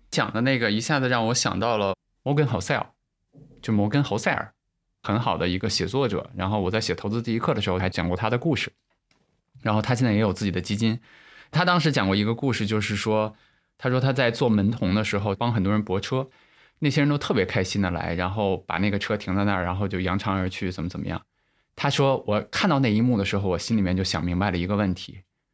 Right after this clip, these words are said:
说吸引我全部目光的是那辆车，不是那个人。”他就说，其实我们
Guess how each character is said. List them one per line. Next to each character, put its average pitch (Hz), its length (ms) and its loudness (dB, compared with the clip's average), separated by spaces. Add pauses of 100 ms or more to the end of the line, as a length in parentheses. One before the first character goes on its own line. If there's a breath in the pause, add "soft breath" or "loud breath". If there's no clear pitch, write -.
(260)
说 123 260 0
吸 - 280 2
引 143 200 4
我 90 120 2
全 98 260 0
部 123 100 2
目 110 200 4
光 104 260 2
的 98 80 2
是 107 160 0
那 107 120 4
辆 98 180 2
车， 110 360 -2 (540)
不 202 100 -2
是 170 140 2
那 127 120 2
个 82 80 -2
人。” 69 180 -6 (920)
他 208 120 0
就 185 100 4
说， 202 220 6 (120)
其 196 180 4
实 196 200 4
我 123 180 2
们 147 340 2